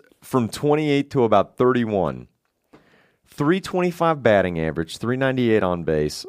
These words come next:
five seventy-nine slugging, one thousand three hundred ninety runs,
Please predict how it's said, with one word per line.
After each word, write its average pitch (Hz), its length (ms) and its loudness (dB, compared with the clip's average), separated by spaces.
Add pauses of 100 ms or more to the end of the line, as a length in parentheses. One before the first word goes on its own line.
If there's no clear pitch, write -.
five 127 340 0
seventy-nine 113 580 -2
slugging, 67 640 -6 (300)
one 123 160 -4
thousand 123 420 -2
three 107 180 -2
hundred 101 200 -2
ninety 85 280 -2
runs, 71 400 -8